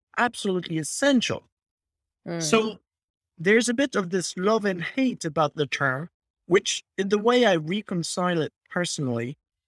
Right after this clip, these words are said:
Speaker 1: that degrowth is a good discussion starter, especially when we talk about
Speaker 2: Mm.
Speaker 1: climate change. It's a thought stopper. You're like, "Oh, wow, what? Do, do, do what? What did you say? So the goal of the economy should not be to grow?"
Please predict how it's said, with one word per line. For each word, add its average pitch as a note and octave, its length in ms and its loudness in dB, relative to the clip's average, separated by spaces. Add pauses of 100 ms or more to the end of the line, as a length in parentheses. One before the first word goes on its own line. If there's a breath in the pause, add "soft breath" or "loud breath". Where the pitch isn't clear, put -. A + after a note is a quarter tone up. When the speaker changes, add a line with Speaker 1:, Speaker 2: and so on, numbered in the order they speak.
(120)
Speaker 1:
that F3+ 200 8
degrowth G#3+ 400 2
is E3+ 140 -2
a E3+ 60 2
good D#3+ 240 0
discussion D#3+ 680 -4
starter, B2+ 500 -4 (220)
especially F#3+ 560 0
when E3 300 2
we D3+ 80 0
talk D#3+ 260 2
about D3 180 -2
Speaker 2:
Mm. D#3 60 -10
Speaker 1:
climate C3+ 300 -2 (220)
change. - 100 -12 (440)
It's F3 260 -4
a D3+ 300 4 (200)
thought G3+ 320 0
stopper. B2 440 -4
You're B2 140 -6
like, C3+ 220 0
"Oh, D#3+ 120 6
wow, D3+ 260 2 (160)
what? F#3+ 320 0 (140)
Do, F3 140 -2 (100)
do, D#3+ 180 -2 (100)
do E3+ 200 0
what? A3 380 0 (340)
What G#3+ 140 0
did G#3 140 -10
you A3 60 -4
say? A3+ 200 -2
So G#3+ 140 -4
the E3 140 -2
goal F#3+ 240 2
of F#3+ 100 -2
the G3+ 100 0
economy G3 320 -4
should - 180 -4
not F3 200 0
be G3 100 -2
to G3+ 120 -6
grow?" F#3+ 380 0